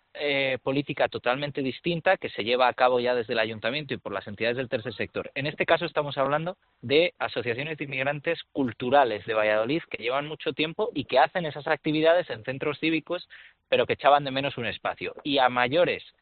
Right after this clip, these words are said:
como es un espacio amplio, como podemos utilizarlo para más actividades, tanto a lo largo de la mañana como en días de diario, vamos a intentar también que tengan cabida, pues, eh, las personas, eh, del barrio, las personas mayores, los jóvenes.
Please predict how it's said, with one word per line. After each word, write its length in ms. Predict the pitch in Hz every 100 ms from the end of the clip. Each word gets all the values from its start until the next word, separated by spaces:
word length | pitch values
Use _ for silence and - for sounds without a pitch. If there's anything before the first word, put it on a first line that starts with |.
| _ _ -
como 160 | 117
es 80 | 131
un 80 | 151
espacio 400 | 143 147 135 147
amplio, 280 | 156 143 107
como 260 | 110 107
podemos 540 | - 107 98 147 156 -
utilizarlo 680 | 131 131 127 - 156 131 95
para 240 | 98 98
más 200 | 107 110
actividades, 720 | 120 - 127 131 156 135 -
tanto 260 | 98 95 95
a 60 |
lo 80 | 98
largo 260 | 104 107 117
de 60 |
la 120 | 117
mañana 480 | 117 117 135 151 131
como 380 | - 107 101 95 _ _ -
en 240 | 110 104 107
días 200 | 120 123
de 100 | 127
diario, 400 | 135 143 156 127
vamos 320 | 120 123 -
a 80 | 127
intentar 380 | 123 123 123
también 260 | 127 127 135
que 100 | 135
tengan 280 | 127 123 120
cabida, 340 | 123 123 135
pues, 180 | - 113 -
eh, 240 | 104 95 95
las 180 | 92 -
personas, 380 | 95 110 107 104 _ _ _
eh, 180 | 107 101
del 160 | 104 104
barrio, 480 | 127 151 151 151
las 160 | 139 110
personas 400 | 101 - 107 101
mayores, 720 | 104 113 147 151 143 143 127
los 180 | 110 -
jóvenes. 460 | 123 131 135 147